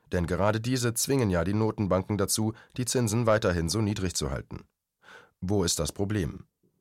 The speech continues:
Warum sollen Aktien- und Immobilienpreise nicht einfach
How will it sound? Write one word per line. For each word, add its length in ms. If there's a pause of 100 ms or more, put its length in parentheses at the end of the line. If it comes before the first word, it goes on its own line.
(340)
Warum 340
sollen 260
Aktien- 360
und 140
Immobilienpreise 800
nicht 240
einfach 340